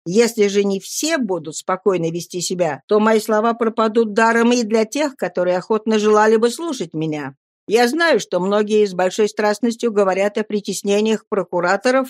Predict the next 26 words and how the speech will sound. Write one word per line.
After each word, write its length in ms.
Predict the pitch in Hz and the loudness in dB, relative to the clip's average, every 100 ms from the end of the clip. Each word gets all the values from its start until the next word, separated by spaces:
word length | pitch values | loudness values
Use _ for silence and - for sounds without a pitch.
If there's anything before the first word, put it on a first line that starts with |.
| - | 0
и 80 | 202 | 2
о 100 | 190 | 2
прелестях 580 | 202 196 208 - 233 | 2 2 2 0 -4
свободы. 640 | - 247 254 247 160 - - _ _ | -2 -2 2 2 2 -2 -10 _ _
Но 160 | 170 190 | 0 0
прежде 420 | 220 254 247 220 | 4 4 2 0
чем 260 | - 214 208 | -2 0 2
разобрать, 600 | 202 196 185 196 214 226 | 0 0 0 0 0 -2
кто 340 | - - 254 | -8 0 2
вы 80 | 240 | 2
такие 500 | 220 202 - 220 226 | 0 -4 -2 0 0
и 40 | 220 | 0
кто 240 | - 226 | 0 0
те, 500 | 220 - 214 226 254 _ - | 0 0 2 2 0 _ -20
с 120 | - | -8
которыми 500 | 185 180 220 214 208 | -4 2 2 4 2
вы 140 | 208 | 2
думаете 440 | 208 233 214 208 202 | 2 2 0 0 0
бороться, 640 | 196 190 170 - 262 285 _ _ | 2 2 0 -2 -4 -4 _ _
я 240 | 156 190 196 | 0 2 2
хочу 340 | 208 - 226 | -2 0 2
размотать 560 | 220 220 240 277 277 - | 2 2 0 0 -2 -2
клубок 480 | 175 180 180 190 - | -4 -2 -2 -4 -2
перепутанных 640 | 190 202 220 214 185 175 | -4 -2 -2 0 -2 -6
между 320 | 185 180 170 175 | -4 -4 -4 -6
собою 560 | 180 175 208 247 269 | -4 0 4 4 2